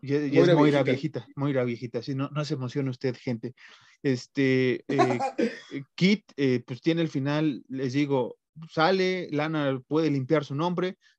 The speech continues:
Speaker 1: porque se dan cuenta que Bloodyface es el doctor, este, Arden, ¿no? Que ahorita
Speaker 2: No.
Speaker 1: vamos con esa historia también.
Speaker 2: No, no es el doctor Arden, güey. Es Oliver, güey. Oliver Treadson.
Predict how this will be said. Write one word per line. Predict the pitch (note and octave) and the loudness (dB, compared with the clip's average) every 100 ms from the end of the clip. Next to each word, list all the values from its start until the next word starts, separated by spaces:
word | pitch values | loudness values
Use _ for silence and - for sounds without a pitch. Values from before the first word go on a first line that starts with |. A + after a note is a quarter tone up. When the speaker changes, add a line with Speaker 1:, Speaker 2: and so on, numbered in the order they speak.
| _ | _
Speaker 1:
porque | C3 A#2+ C3 | -2 0 0
se | C3+ | 2
dan | C#3+ | 2
cuenta | D3+ C#3 C#3 | 0 0 -2
que | B2+ | -2
Bloodyface | C3 C3+ B2+ C3+ B2 B2+ | 0 0 0 -4 -4 -6
es | B2 | -8
el | A#2+ | -10
doctor, | A#2+ C#3 C3+ C3 _ _ _ | -8 -6 -6 -8 _ _ _
este, | C3 A#2 - _ A#2+ A#2 A#2 - | -6 -6 -8 _ -2 -2 -2 -2
Arden, | C#3+ E3 E3 F#3 G3 - _ _ _ - | 0 0 0 -2 -4 -12 _ _ _ -6
¿no? | D#3 F3+ | -4 0
Que | C#3 | -2
ahorita | D3 D#3+ | 4 6
Speaker 2:
No. | |
Speaker 1:
vamos | E3 C#3+ | 6 4
con | D3 C#3 | 0 -2
esa | D3 | -4
historia | B2+ D#3 D3+ D#3 | -2 0 0 -2
también. | B2+ D3 F3+ _ _ _ - _ - | -6 -8 -10 _ _ _ -20 _ -2
Speaker 2:
No, | B2+ C3+ | 0 4
no | D#3+ | 6
es | F3+ | 6
el | |
doctor | F#3+ D#3 D#3 | 4 8 8
Arden, | E3+ E3 D#3+ | 8 4 2
güey. | D3 D3 D3 _ _ _ _ _ _ _ _ _ _ _ _ - - - _ _ _ _ _ _ | 2 0 -2 _ _ _ _ _ _ _ _ _ _ _ _ -20 -20 -20 _ _ _ _ _ _
Es | - D3 E3+ | 0 2 4
Oliver, | F#3+ F#3 E3 | 6 8 8
güey. | C3+ A#2+ A2 _ _ _ | 6 0 -4 _ _ _
Oliver | D#3+ E3+ D3+ | 0 2 2
Treadson. | - F#3 C#3+ G#2+ | 2 -2 -2 -6